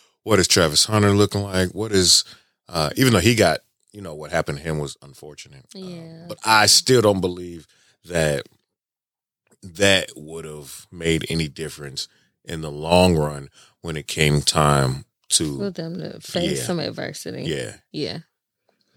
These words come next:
Speaker 2: I mean, I agree. I think he's a really good player. Um, I, I,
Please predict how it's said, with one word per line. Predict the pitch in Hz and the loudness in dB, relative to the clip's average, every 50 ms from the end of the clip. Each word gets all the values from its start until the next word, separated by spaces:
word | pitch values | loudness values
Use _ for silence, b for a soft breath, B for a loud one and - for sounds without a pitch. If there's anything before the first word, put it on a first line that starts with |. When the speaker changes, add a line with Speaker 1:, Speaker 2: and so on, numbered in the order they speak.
| _ _ - - - | _ _ -20 -6 0
Speaker 2:
I | - 262 | 2 4
mean, | 269 269 277 | 4 4 4
I | 294 311 302 | 4 4 4
agree. | 247 202 196 196 190 185 | 4 6 6 6 6 6
I | 185 190 | 4 2
think | 185 - 208 208 196 | 0 0 -2 -2 -4
he's | 190 214 202 196 185 | -8 -10 -10 -8 -4
a | 190 - 180 175 | 0 2 4 4
really | 165 160 151 170 180 185 185 185 | 4 2 0 -4 -6 -6 -6 -6
good | 165 - 170 180 - | -6 -8 -10 -12 -12
player. | - - 208 208 208 202 208 202 214 b b b b b b b b _ - | -12 -10 -10 -8 -8 -8 -8 -10 -12 b b b b b b b b _ -14
Um, | 175 175 - 190 190 - - - _ - | -12 -10 -10 -12 -12 -14 -16 -18 _ -4
I, | - - - - - - | -4 -2 -2 -4 -6 -2
I, | - 85 - - 254 269 220 | 0 2 2 2 2 2 0